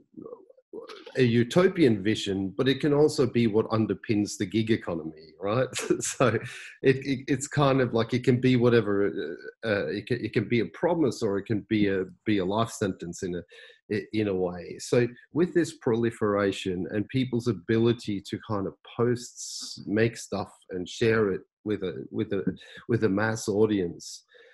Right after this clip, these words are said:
how does this sort of work in the, in the web novel space? Is it, you know, if you get engagement and numbers,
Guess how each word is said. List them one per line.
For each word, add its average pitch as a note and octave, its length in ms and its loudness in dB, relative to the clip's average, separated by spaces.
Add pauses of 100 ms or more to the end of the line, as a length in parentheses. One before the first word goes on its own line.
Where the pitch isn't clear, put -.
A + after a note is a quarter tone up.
(160)
how C#3 260 2
does D3+ 260 -2
this B2+ 280 -2
sort B2+ 160 4
of A2+ 100 2
work A2 320 2
in G#2 100 0
the, F#2+ 160 -2 (300)
in G#2+ 120 0
the F#2+ 100 -2
web F#2+ 320 0
novel G2+ 380 2
space? E2+ 680 -10
Is G#2+ 220 0
it, G2 320 0
you A2+ 120 -2
know, G2 240 -2 (180)
if A2+ 160 -6
you A2 80 -4
get C3+ 280 0
engagement A2 720 0
and G2 160 -2
numbers, G#2 680 2